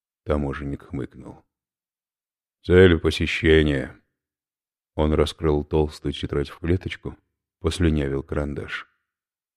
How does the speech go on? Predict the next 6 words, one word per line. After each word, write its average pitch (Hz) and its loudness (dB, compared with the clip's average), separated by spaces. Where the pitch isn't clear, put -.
«Пишу 104 4
бизнес. 78 -2
С - -18
тебя 87 8
два 82 6
патрона». 73 -2